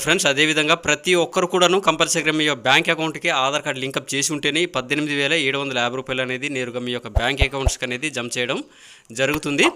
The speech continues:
నాలుగో విడత పథకానికి సంబంధించి వైఎస్ఆర్ చేయూత పద్దెనిమిది వేల ఏడు వందల యాభై రూపాయలను అనకాపల్లి నుండి అర్హత పొందిన వారి ఎస్సీ, ఎస్టీ, బీసీ మైనారిటీ మహిళలకు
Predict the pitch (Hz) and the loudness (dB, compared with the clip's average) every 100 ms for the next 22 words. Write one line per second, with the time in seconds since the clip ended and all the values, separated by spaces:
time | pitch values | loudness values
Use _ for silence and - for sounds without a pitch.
0 | - - - - 127 147 185 185 180 - | -4 -16 -18 -4 6 8 8 6 6 6
1 | 160 156 156 156 - 139 143 143 135 185 | 6 6 4 2 0 0 0 -2 -2 -2
2 | 143 135 147 156 143 139 135 135 156 - | 0 2 2 0 0 0 0 2 0 2
3 | 135 131 151 151 147 151 139 139 143 131 | -2 -2 -2 0 0 4 4 4 2 2
4 | 127 135 131 131 131 160 - 127 131 143 | 2 0 -2 -2 0 -2 -4 -4 0 -2
5 | 143 135 131 131 127 - 135 135 139 135 | 0 -2 -2 -4 -2 -4 -2 -2 -4 -6
6 | 135 131 131 131 131 - 156 143 - 139 | -8 -4 -2 -2 -4 -4 -4 -4 -6 -6
7 | 117 135 143 135 131 131 123 131 127 127 | -4 -2 0 0 0 0 -2 -4 -2 -2
8 | 123 147 | -2 -4